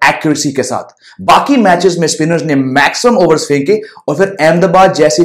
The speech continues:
pitch पर शामी क्या ही करते। इन्हें दस में से पांच अंक देता हूं। मोहम्मद सिराज ने तीन match खेले, सिर्फ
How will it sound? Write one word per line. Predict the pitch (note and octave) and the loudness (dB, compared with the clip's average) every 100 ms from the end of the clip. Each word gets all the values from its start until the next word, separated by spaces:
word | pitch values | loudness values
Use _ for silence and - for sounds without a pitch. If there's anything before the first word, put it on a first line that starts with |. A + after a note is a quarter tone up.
| - | 0
pitch | D#3 | -4
पर | - D#3+ | -2 -2
शामी | - D3+ D#3 | 0 -2 0
क्या | F3 - D3+ | -4 0 2
ही | D3 | 2
करते। | C#3+ A2+ - F2 _ - _ - | 0 -4 -6 -16 _ -20 _ -4
इन्हें | E3+ F3+ - | 0 0 2
दस | D#3 F#3+ - | 2 2 0
में | F3+ | -2
से | F#3 | -2
पांच | - - D#3 D#3+ - D#3 | -4 0 2 2 2 -2
अंक | C3 | -4
देता | G#2+ G#2+ G2+ | -2 -4 -6
हूं। | F2 _ _ _ _ _ _ - | -16 _ _ _ _ _ _ -4
मोहम्मद | D#3+ G3+ D#4 D#4+ | 2 2 4 2
सिराज | B3 G3+ G#3 | 4 4 4
ने | G3+ | 2
तीन | G3 G#3 C4 C4+ | -2 2 4 6
match | A3 - | 4 2
खेले, | - F3 A3 | 2 2 4
सिर्फ | A3 B3+ - | 2 0 -2